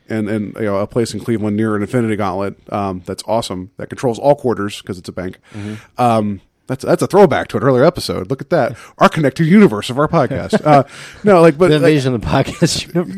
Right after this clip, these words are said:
Speaker 1: yeah, it's our universe. We're setting it up, right? So I feel like, um, the, the, probably the biggest rub was that they wanted to incorporate it more into the Marvel universe, and I bet you there was a little bit of, like, "I wanna make this its own standalone thing," but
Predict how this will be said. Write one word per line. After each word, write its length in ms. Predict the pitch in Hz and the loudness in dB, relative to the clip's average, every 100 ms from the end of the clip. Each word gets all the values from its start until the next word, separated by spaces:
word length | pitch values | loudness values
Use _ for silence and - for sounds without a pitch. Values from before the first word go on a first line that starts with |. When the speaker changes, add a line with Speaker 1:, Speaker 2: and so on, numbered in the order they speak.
| 190 | 0
Speaker 1:
yeah, 200 | 170 139 | 4 4
it's 120 | 147 | 4
our 100 | 180 | 6
universe. 460 | 185 185 87 82 - | 6 6 4 -4 -8
We're 80 | |
setting 200 | - 151 | -2 0
it 60 | 143 | 0
up, 160 | 117 - | -2 -2
right? 180 | 113 120 - - | -4 -4 -14 -12
So 400 | - 185 175 147 - _ _ | 4 8 8 6 -2 _ _
I 180 | - 180 | 0 2
feel 320 | 214 208 175 | 2 4 4
like, 480 | 156 139 135 - - | 6 6 4 -2 -4
um, 480 | 131 120 110 110 107 113 | 0 2 2 0 -4 -12
the, 320 | 127 117 127 | -6 0 0
the, 120 | 123 | 0
probably 280 | 120 165 165 | 2 4 6
the 80 | 131 | 4
biggest 400 | 113 135 131 - | 4 4 2 -4
rub 460 | 127 117 123 113 101 | -10 0 2 2 2
was 240 | 113 104 | 0 2
that 160 | 110 104 | 0 0
they 140 | 113 | -2
wanted 260 | 104 120 117 | 0 0 0
to 60 | |
incorporate 460 | 110 92 120 113 104 | -2 -2 -4 -2 -4
it 60 | 98 | -4
more 360 | 104 110 113 | -4 0 0
into 140 | 110 104 | -2 -4
the 60 | |
Marvel 280 | 98 98 98 | -4 -4 -2
universe, 380 | 101 95 101 104 | -4 -4 -4 -4
and 100 | 104 | -6
I 60 | |
bet 280 | 98 107 107 | -2 -2 -2
you 240 | 107 101 95 - - - | -2 -2 -4 -12 -20 -4
there 120 | 110 | -4
was 120 | 107 | -2
a 60 | 110 | -2
little 160 | 117 | -2
bit 100 | 107 | 0
of, 80 | 107 | 0
like, 180 | 101 - | -2 -2
"I 60 | |
wanna 160 | 110 117 | -2 0
make 160 | 113 113 | 0 -2
this 160 | 107 | -10
its 140 | 101 117 | -8 -4
own 100 | 113 | -4
standalone 540 | - 110 101 104 98 | -2 -4 -2 -4 -4
thing," 320 | 131 123 110 - - - _ _ | -2 0 -2 -6 -18 -20 _ _
but 240 | 135 147 | 0 0